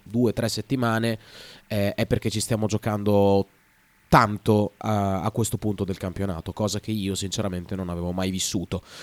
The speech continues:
da tifoso del Bologna. Quindi questo è il motivo per cui siamo così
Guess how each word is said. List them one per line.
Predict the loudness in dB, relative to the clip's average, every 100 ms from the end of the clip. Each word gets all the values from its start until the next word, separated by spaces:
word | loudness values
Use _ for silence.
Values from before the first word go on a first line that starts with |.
| -8
da | -4
tifoso | -2 0 2 2
del | 2
Bologna. | 2 2 0 -4
Quindi | 0 0 0 -8 _
questo | 4 4 2 2 2
è | 2
il | 2
motivo | 2 2 0
per | 0 -2
cui | -2
siamo | 0 -2 -2
così | -2 0 0